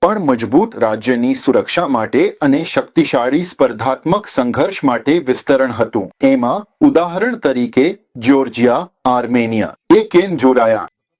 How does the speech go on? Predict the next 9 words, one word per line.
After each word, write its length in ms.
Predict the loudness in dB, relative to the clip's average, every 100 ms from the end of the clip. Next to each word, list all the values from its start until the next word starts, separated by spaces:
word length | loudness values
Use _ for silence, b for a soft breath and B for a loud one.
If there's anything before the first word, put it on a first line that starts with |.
| _
કારણ 280 | -2 0 -2
કે 200 | 2 2
ઓસ્માન 500 | 2 0 0 -2 -2
સામ્રાજ્યની 840 | -2 -4 -2 -2 -4 -2 0 2 2
રાજ્ય 360 | 0 0 0
વ્યવસ્થાના 680 | 2 0 -2 -4 -4 -2 -4
સિદ્ધાંતો 640 | -2 -4 -2 -4 -2 -2
અલગ 400 | 0 0 -2 -2
હતા. 360 | -4 -2 -4